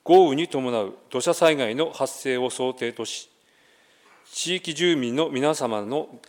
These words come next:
にご参加いただき、避難訓練、避難所開設、運営訓練を行っております。なお、本年十月四日に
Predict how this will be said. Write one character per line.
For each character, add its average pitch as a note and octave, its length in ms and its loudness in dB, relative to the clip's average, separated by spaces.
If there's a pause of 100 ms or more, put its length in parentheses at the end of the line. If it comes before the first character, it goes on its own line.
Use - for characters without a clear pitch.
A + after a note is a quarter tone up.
(140)
に D3+ 240 -2 (140)
ご C3 120 0
参 E3 220 2
加 D#3+ 200 6
い C#3+ 60 -8
た C3+ 100 2
だ A#2 120 2
き、 - 260 -16 (1300)
避 - 140 -6
難 E3+ 180 2
訓 D#3 260 0
練、 F2+ 160 -8 (440)
避 C#3+ 160 -8
難 E3+ 200 4
所 E3 140 2
開 D3 180 4
設、 - 400 -10 (380)
運 F3 240 2
営 E3+ 100 2
訓 E3+ 220 0
練 C#3+ 180 0
を F#3 240 2
行 A#2+ 160 -2
っ G#2 60 -4
て - 100 -4
お G#2 40 0
り F#2+ 80 -6
ま F2+ 100 -12
す。 - 240 -18 (1040)
な F3+ 100 8
お、 C#3+ 140 6
本 F3+ 300 0
年 B2+ 200 0 (440)
十 E3 160 0
月 D#3 280 2
四 D3 120 2
日 - 180 0
に A#2 180 -4